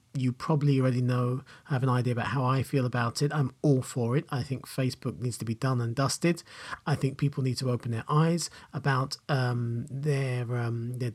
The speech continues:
digital presence on, on, on, on, on the internet. And like I said, you know, this is us. This is, this makes us who, who we are. It's our personalities, our friends, it's our families, our connections. It's, it's, it's where we work. It's where we eat. It's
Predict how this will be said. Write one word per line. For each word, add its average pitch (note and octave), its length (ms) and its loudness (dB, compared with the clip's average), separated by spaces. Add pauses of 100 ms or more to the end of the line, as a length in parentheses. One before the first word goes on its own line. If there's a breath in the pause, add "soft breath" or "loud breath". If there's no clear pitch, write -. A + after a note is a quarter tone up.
digital C#3 380 0
presence D3 560 0
on, A#2 240 -2
on, B2 100 -4
on, B2 420 -4
on, A#2+ 200 -2
on A#2 220 -2
the A#2+ 100 0
internet. D3+ 500 -2 (540 loud breath)
And D3+ 640 6
like E3+ 100 0
I C#3+ 40 0
said, F#3 260 0 (160)
you D3 80 2
know, D3 340 0 (340)
this D#3+ 200 -2
is C#3 100 0
us. G#3 260 0
This C#3+ 160 -2
is, D3+ 140 -4
this D#3+ 160 -2
makes D#3+ 240 -2
us D#3 160 -2
who, D#3 260 4
who D3+ 140 6
we C#3+ 160 4
are. D#3 240 2
It's - 120 -4
our A#2+ 100 -2
personalities, D3 760 0
our A2+ 100 -2
friends, F3 420 0
it's - 100 -4
our G#2+ 80 -2
families, D#3+ 560 0
our A#2+ 100 -2
connections. C#3 680 -2
It's, - 200 -10
it's, D3 220 -6
it's D3+ 180 0
where C#3+ 140 4
we C3 100 4
work. C#3 480 4
It's B2+ 200 -6
where D3 100 6
we C3 180 2
eat. - 380 -2
It's E3 160 -2